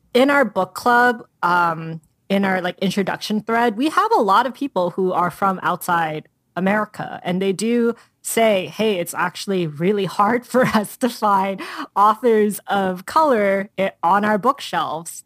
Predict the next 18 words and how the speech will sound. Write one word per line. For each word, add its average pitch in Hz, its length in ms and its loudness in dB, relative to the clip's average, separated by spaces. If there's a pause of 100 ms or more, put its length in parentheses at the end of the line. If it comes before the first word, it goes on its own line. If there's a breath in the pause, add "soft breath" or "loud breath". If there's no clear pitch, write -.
that 180 180 -4
are, 185 140 -4
like, 180 300 -6
not 165 320 -2
American 190 640 -2
or 165 120 -8
Canadian. 208 600 -6
We 156 100 -4
don't 190 220 -4 (420)
have 190 680 0 (120)
as 180 220 -2
much 175 320 -4
diversity 170 840 -6
or 156 320 -8
have 175 320 -2
as 170 300 -6 (180)
many 185 280 0
numbers." 160 720 -4